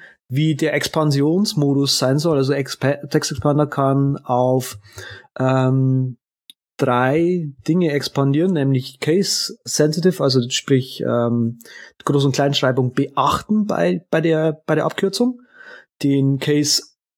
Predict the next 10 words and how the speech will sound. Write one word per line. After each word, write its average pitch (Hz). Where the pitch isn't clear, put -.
i-, 156
äh, 143
ignorieren, 147
sprich -
immer 202
expandieren, 190
egal 135
wie 165
man's 180
schreibt, -